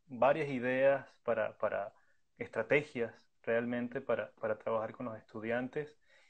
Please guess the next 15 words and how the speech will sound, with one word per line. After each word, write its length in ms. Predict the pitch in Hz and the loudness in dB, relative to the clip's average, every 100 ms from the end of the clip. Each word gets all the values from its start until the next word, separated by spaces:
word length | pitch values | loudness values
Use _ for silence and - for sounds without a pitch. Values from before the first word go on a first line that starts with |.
| _ | _
Y 140 | 143 139 | -8 -6
como 220 | 147 139 | -4 2
para, 300 | 139 139 - | 4 4 2
para 200 | 123 123 | 0 2
ir 300 | 143 175 - | 2 0 -2
redondeando, 680 | 156 151 143 135 143 156 160 | 2 4 4 4 4 4 0
para 200 | 120 107 | 2 4
ir 240 | 117 123 - _ | 2 -4 -18 _
ce-, 220 | - 143 | -8 -6
cerrando 460 | - 113 117 131 139 | -2 0 0 0 0
el, 160 | 120 117 | -2 -4
el 120 | 104 | -10
espacio 520 | - 120 120 - 139 | -4 0 0 -2 0
de 120 | 117 | 4
hoy, 300 | 113 127 139 | 4 2 0